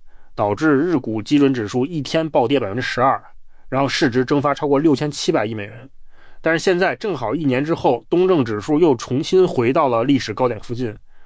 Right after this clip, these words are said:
而且市场感觉比之前要稳健很多，甚至大家都觉得，呃，未来还有进一步加息的空间。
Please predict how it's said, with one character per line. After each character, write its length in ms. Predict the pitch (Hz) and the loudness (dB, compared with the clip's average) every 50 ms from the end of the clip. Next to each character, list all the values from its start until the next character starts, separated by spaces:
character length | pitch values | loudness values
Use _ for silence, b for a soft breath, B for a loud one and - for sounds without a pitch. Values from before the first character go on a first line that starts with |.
| b b | b b
而 100 | - 147 | 0 2
且 100 | 160 143 | 2 2
市 160 | - - 185 | 0 0 -2
场 200 | 160 135 120 135 | -2 0 -2 -2
感 120 | 135 120 107 | -2 -2 -2
觉 120 | 120 147 | -2 -2
比 180 | 135 - 113 104 | -2 -4 -10 -10
之 240 | 101 - 156 170 | -6 -4 -2 -2
前 320 | 165 - - 120 110 113 131 | -2 -2 -4 -4 -2 0 2
要 140 | 151 139 123 | 2 2 0
稳 200 | 113 110 101 98 | 0 -2 -6 -2
健 200 | 123 165 147 120 | 0 0 0 0
很 180 | - 101 101 | -4 -8 -6
多， 320 | 95 127 127 135 139 147 b b b b b b b | -2 2 2 2 2 0 b b b b b b b
甚 260 | - - 240 208 175 | -4 0 0 0 2
至 160 | 170 170 131 | 2 2 2
大 100 | 131 147 | 2 0
家 80 | 135 160 | 0 0
都 120 | 180 175 | 0 0
觉 180 | - 127 123 135 | 0 0 2 2
得， 100 | 156 147 | 2 2
呃， 120 | 143 135 139 147 | 2 0 0 2
未 120 | 196 175 | 2 2
来 160 | 127 117 131 | 2 0 -2
还 160 | 135 - 131 | -2 -2 -2
有 140 | 170 160 120 | -2 -2 -2
进 180 | 110 - 170 143 | -4 -2 0 0
一 80 | 139 | 0
步 140 | 151 151 131 | 0 0 -2
加 180 | 117 - 147 147 | -2 -2 -4 -4
息 140 | - - 160 | -4 -6 -6
的 100 | 131 104 | -6 -6
空 160 | - 143 147 | -4 -4 -4
间。 220 | 147 147 151 - | -4 -4 -6 -8